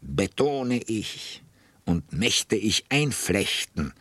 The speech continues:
Und er gebrauchte sie grundsätzlich nur dort, wo sie nicht hinpassten. Wenn er etwas betonte,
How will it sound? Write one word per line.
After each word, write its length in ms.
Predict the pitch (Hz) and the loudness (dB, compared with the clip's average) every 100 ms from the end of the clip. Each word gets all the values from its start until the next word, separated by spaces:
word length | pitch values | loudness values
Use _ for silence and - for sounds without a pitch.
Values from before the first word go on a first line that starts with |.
| - - - - - - | -20 -20 -20 -20 -20 -4
Und 140 | 95 | 0
er 100 | 110 | 2
gebrauchte 400 | 107 113 117 123 | 2 0 0 0
sie 140 | 104 90 | 2 2
grundsätzlich 720 | 120 147 - 135 - 113 104 | 2 2 0 -2 0 0 2
nur 180 | 131 117 | 2 2
dort, 300 | 92 110 113 | 2 0 0
wo 100 | 98 | 2
sie 140 | 95 | 4
nicht 360 | 95 107 - - | 4 2 -2 0
hinpassten. 680 | 98 85 73 73 - 69 67 - - - - | 0 0 -2 -2 -2 -4 -10 -14 -20 -20 -2
Wenn 120 | 87 | 2
er 140 | 87 | 2
etwas 360 | 85 87 78 - - - | 2 0 0 -4 -12 -14
betonte, 920 | 64 101 - 135 147 147 - 151 135 | -4 -4 -2 -2 0 0 0 2 2